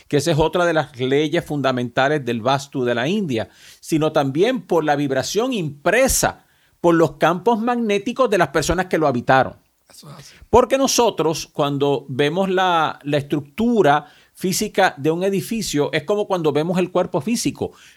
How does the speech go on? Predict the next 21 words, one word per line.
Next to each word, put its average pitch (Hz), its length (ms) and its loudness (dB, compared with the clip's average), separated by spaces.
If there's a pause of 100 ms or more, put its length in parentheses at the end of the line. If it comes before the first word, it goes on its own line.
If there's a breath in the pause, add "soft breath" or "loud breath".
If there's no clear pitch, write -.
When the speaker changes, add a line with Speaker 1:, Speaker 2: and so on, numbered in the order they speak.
(120)
Speaker 1:
pero 151 340 2
cada 180 640 4 (100)
parte 185 420 2
física 202 460 -2
tiene 160 160 -2
una 180 160 -2
contraparte 175 1120 2
energética 143 720 4
o 127 80 6
astral, 131 460 2 (560 loud breath)
que 151 140 4
también 147 540 2
tiene 165 280 2
una, 143 400 2
una 143 200 0
estructura 139 460 0
vibratoria. 120 760 0 (340 soft breath)
Y 160 120 0
las 156 120 2
personas 156 420 -2
que, 139 320 -2